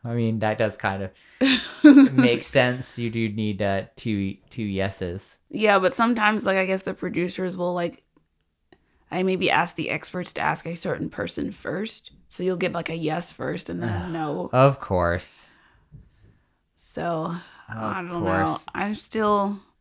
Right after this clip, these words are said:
Speaker 2: I still feel like they should be a no. But
Speaker 1: <laughs>
Speaker 2: they might actually say yes.
Speaker 1: Well, you, what you could do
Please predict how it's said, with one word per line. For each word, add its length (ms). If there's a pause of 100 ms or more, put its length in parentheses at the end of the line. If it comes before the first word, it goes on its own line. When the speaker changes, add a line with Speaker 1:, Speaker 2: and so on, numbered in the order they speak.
(220)
Speaker 2:
I 60
still 240
feel 200
like 220
they 140
should 340
be 120
a 60
no. 520 (1600)
But 540 (100)
Speaker 1:
<laughs> 400 (1120)
Speaker 2:
they 80
might 220
actually 420
say 280
yes. 460 (1040)
Speaker 1:
Well, 480 (540)
you, 120
what 120
you 180
could 400
do 500